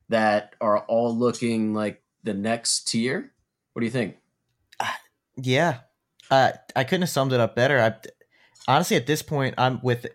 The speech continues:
Speaker 2: New England's got a tough schedule coming up. I'm not certain they're a lock for a bye.
Speaker 1: Mm-hmm.
Speaker 2: I'm not,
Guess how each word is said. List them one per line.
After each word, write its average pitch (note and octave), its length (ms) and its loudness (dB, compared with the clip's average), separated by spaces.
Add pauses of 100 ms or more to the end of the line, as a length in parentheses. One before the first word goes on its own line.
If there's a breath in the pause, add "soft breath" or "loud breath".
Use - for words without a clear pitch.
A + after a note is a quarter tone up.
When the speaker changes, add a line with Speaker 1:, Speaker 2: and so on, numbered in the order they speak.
(180)
Speaker 2:
New C3 200 2
England's D3+ 300 0
got A#2+ 160 2
a A2+ 40 -2
tough A#2 200 -2
schedule G#2+ 320 -2
coming G#2+ 240 -4
up. G2+ 140 -2
I'm B2 180 0
not D3+ 180 0
certain A2 400 -2
they're A#2 220 4
a A2 60 2
lock F#2 360 -4
for G2+ 260 -6
a G2 40 -4
bye. F#2+ 260 -10
Speaker 1:
Mm-hmm. F2 220 -6 (1000)
Speaker 2:
I'm C#3 120 2
not, E3 200 -2